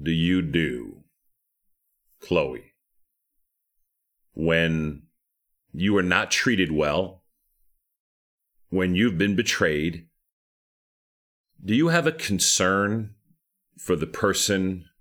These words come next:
who has wronged you, who has betrayed you, who has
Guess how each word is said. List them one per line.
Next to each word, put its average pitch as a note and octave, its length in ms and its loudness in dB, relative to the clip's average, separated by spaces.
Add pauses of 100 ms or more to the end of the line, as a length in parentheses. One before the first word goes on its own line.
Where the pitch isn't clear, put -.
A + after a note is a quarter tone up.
(280)
who D#2+ 120 0
has C#2+ 140 -2
wronged F2 460 2
you, F#2 280 0
who D2+ 140 -2
has D2 140 -2
betrayed E2+ 600 -2
you, F2 480 0
who D#2 160 -2
has D2+ 720 0